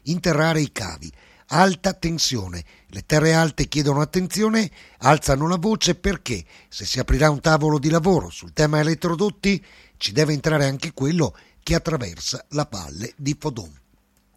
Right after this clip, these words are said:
Linea che deve essere interrata,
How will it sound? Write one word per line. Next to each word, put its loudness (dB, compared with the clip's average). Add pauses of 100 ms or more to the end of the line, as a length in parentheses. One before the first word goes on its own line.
(380)
Linea 0 (420)
che -20
deve -2
essere 0
interrata, -2